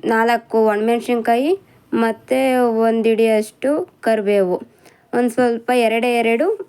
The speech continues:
ಹಸಿಮೆಣ್ಸಿನ್ಕಾಯಿ, ಮತ್ತು ಅದಕ್ಕೆ ಮತ್ತು ನಾಲ್ಕು ಟೇಬಲ್ ಸ್ಪೂನ್ ಆಗೋಷ್ಟು ಶೇಂಗಾ ಪುಡಿ, ಮತ್ತು ಒಂದು ಕಪ್ ಗೋಧಿ ಹಿಟ್ಟಿಗೆ ಎರಡು ಕಪ್ ಆಗೋಷ್ಟು ಅಕ್ಕಿ ಹಿಟ್ಟು ಸೇರಿಸ್ಕೊಳ್ತಾ ಇದ್ದೀವಿ, ಮತ್ತು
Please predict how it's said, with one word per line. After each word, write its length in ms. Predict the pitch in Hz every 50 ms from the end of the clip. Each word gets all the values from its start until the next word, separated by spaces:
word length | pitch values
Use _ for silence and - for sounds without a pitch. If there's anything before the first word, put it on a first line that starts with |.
| _ - -
ಹಸಿಮೆಣ್ಸಿನ್ಕಾಯಿ, 880 | 220 254 - 262 240 226 214 220 - - 208 208 208 - 196 208 214 - - _ _ _ _ _ _ -
ಮತ್ತು 380 | - 233 233 233 226 - 277 269 262 247
ಅದಕ್ಕೆ 360 | 240 247 240 240 - - - - _ _ _ _ _ -
ಮತ್ತು 380 | - 240 233 233 233 - 262 285 285 269 240
ನಾಲ್ಕು 300 | 214 214 226 247 247 247 -
ಟೇಬಲ್ 240 | 233 226 214 226 220 220
ಸ್ಪೂನ್ 260 | - - 226 226 220 220 220
ಆಗೋಷ್ಟು 360 | 214 202 214 220 - - - 294 294
ಶೇಂಗಾ 380 | - - 233 233 240 233 226 214 220 -
ಪುಡಿ, 200 | 202 190 180 - _ _ _ _ _ - _ _ _ - - - - - - - 240
ಮತ್ತು 260 | 240 226 - - 285 285 277 254 240
ಒಂದು 180 | 233 240 247 240 - 254
ಕಪ್ 300 | 247 240 240 - - 226 233 226 226 220 214 214 208 202 196 226
ಗೋಧಿ 240 | 240 254 233 262 262 240
ಹಿಟ್ಟಿಗೆ 340 | 220 226 - 233 269 302 370 381 - - 220 220
ಎರಡು 260 | 214 220 240 247 254 - -
ಕಪ್ 240 | 240 233 233 - - 233 226
ಆಗೋಷ್ಟು 640 | 220 220 226 220 226 226 - - _ - - 320 392 453 - _ _ _ _ - 214
ಅಕ್ಕಿ 260 | 220 214 _ - 254
ಹಿಟ್ಟು 160 | 254 240 233 -
ಸೇರಿಸ್ಕೊಳ್ತಾ 680 | - 214 208 208 214 - - - 196 196 190 - 196 196 190
ಇದ್ದೀವಿ, 300 | 185 180 185 180 175 175 - - - - - _ _ - - -
ಮತ್ತು 280 | 233 233 233 - -